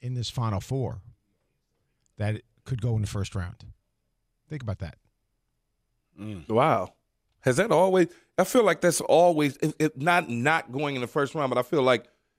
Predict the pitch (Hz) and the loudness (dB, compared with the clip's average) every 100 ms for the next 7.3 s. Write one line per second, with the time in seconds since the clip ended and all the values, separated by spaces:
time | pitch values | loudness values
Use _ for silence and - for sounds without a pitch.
0 | _ _ 101 92 170 - 127 - 139 131 | _ _ _ 2 2 2 -6 2 2 4
1 | 123 123 123 104 90 117 92 131 120 - | 0 0 0 0 -6 -12 -2 0 0 -6
2 | - - 147 120 107 98 - _ _ _ | -8 2 2 4 0 -2 -10 _ _ _
3 | _ _ _ 120 135 120 104 131 117 - | _ _ _ 0 2 2 2 0 0 -4
4 | - 107 98 127 113 107 107 127 117 110 | -4 -4 0 0 2 -2 -4 0 0 0
5 | - 117 113 113 107 - 101 101 123 110 | -2 0 4 2 0 -6 -8 -2 0 4
6 | 113 107 113 120 131 127 117 117 101 82 | 2 2 -2 2 4 2 2 -2 -2 0
7 | 131 120 - | 2 2 -4